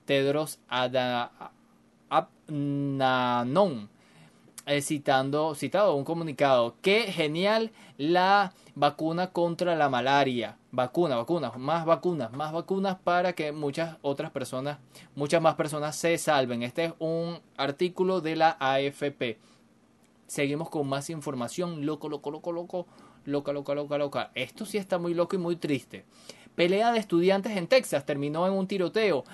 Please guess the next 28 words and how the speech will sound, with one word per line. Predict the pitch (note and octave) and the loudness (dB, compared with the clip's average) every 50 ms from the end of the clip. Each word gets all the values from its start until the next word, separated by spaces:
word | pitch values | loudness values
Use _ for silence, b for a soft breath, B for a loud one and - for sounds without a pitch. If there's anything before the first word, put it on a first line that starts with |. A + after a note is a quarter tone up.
| B B B | B B B
Hay | C3 D3 E3+ F#3 G3 G3 | 2 4 4 4 2 0
al | - D3+ C#3+ C#3 | -2 -2 0 0
menos | D3+ E3+ F3+ F#3 F#3+ F#3+ - - | 0 0 0 0 0 -2 -4 0
cuatro | F3+ F3+ F#3 F3+ F3+ F3+ - F#3 F#3 F3+ | 4 6 6 6 6 4 2 2 2 4
heridos. | F3 E3+ E3+ F3+ F3 D#3+ D3 B2 A2+ A2 - - - | 6 6 6 6 6 6 6 4 2 -4 -8 -8 -8
¿Esto | C3+ B2+ - F#3 | -8 -4 -4 -4
fue | F#3 - G3+ G3+ | -2 0 0 0
el | G3+ G3 | 0 0
día | G3 G#3 G3 | 0 2 2
de | F3+ F#3 G#3 A3+ | 2 2 2 0
hoy? | A3 E3+ C3 B2 | 0 -2 -2 -4
Sí, | A#2 - C#3 A#2+ | -6 -8 -8 -8
creo | - A2+ A2+ A#2 | -6 -8 -8 -8
que | E3 E3 | -8 -8
fue | D#3+ - F3+ | -4 -2 -2
el | F3 | 0
día | F3 F#3+ G3+ G3+ | 0 2 2 2
de | G3+ E3+ | 0 0
hoy, | D3+ D#3+ E3 - | -2 -2 -4 -4
sí. | - D3+ E3 F#3 - _ _ _ _ _ _ _ _ _ _ _ _ _ _ _ _ b b b b b b b b b b _ _ _ _ _ | -4 -6 -8 -8 -10 _ _ _ _ _ _ _ _ _ _ _ _ _ _ _ _ b b b b b b b b b b _ _ _ _ _
Al | C3+ D3 D#3 | 0 0 2
menos | D#3+ E3+ F#3 G#3 G3+ - | 2 2 0 0 0 4
cuatro | G3+ G3+ G3 G3 G#3+ G#3+ | 6 6 6 6 4 2
personas | G3+ F3+ - - F#3 F#3+ G3 | 2 2 2 0 0 0 0
resultaron | G3 G3 F3+ - F3 D#3 C#3+ E3 E3 F#3 F#3+ | 0 0 0 0 0 2 4 4 2 2 0
heridas | F#3 E3+ F3 F#3 G3 G3 G3 F#3+ | 0 2 2 4 4 4 4 4
por | - G3 G3 F#3+ F3 | 2 2 2 2 0
disparos | F3 E3 - - G3 F#3+ F#3+ F#3 F3+ D#3 | -2 -4 0 4 4 6 6 4 2 0